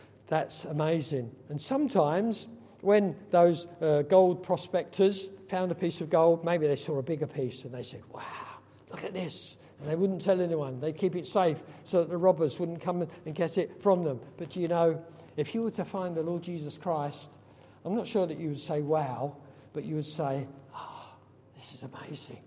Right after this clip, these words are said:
I've found the Lord Jesus. He's become my saviour.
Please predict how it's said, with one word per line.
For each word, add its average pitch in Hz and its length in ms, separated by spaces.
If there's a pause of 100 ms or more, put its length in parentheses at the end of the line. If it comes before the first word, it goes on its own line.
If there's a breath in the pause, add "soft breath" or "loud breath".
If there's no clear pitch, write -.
(400 loud breath)
I've 151 100
found 180 280
the 180 60
Lord 180 200
Jesus. - 720 (360 soft breath)
He's 180 120
become 190 340
my 196 140
saviour. 196 580